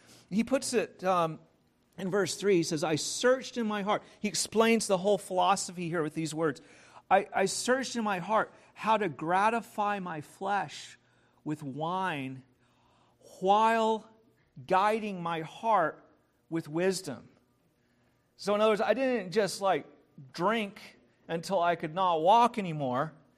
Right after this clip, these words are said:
but I looked at how to use wine in a way that would be, bring the maximum pleasure from it. And, uh, from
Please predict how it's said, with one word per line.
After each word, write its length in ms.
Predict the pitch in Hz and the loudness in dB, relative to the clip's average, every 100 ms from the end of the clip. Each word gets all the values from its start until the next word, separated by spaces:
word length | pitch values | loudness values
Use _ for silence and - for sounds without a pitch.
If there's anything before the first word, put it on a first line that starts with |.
| _ _ _ _ - | _ _ _ _ 0
but 100 | 180 | 4
I 120 | 220 | 6
looked 300 | 233 226 175 | 6 2 0
at 80 | 170 | -8
how 280 | 170 208 202 | -2 0 0
to 60 | |
use 380 | 180 190 202 180 | -2 -2 -4 -4
wine 680 | 180 190 208 220 190 165 160 | -4 -2 -2 -2 -2 -4 -6
in 80 | 180 | -2
a 80 | 170 | -2
way 380 | 165 196 196 | 2 2 4
that 180 | 170 165 | 2 -2
would 160 | 165 135 | -4 -6
be, 400 | 180 180 170 - - | -6 -4 -4 -8 -14
bring 340 | 143 185 208 202 | -4 -2 0 0
the 80 | |
maximum 760 | 175 170 190 202 - - 190 165 | -2 -2 -4 -4 -8 -8 -6 -6
pleasure 800 | - 117 180 180 175 160 113 - _ _ _ _ _ _ | -12 -8 -2 0 -2 -6 -8 -12 _ _ _ _ _ _
from 360 | - 175 156 131 | -8 -4 -2 -4
it. 300 | - - - _ _ _ _ _ - | -8 -20 -20 _ _ _ _ _ -8
And, 360 | 170 170 156 160 | -4 -4 -4 -2
uh, 320 | 151 139 123 101 - - - 170 | 0 0 0 -6 -12 -16 -16 -6
from 220 | 202 | -4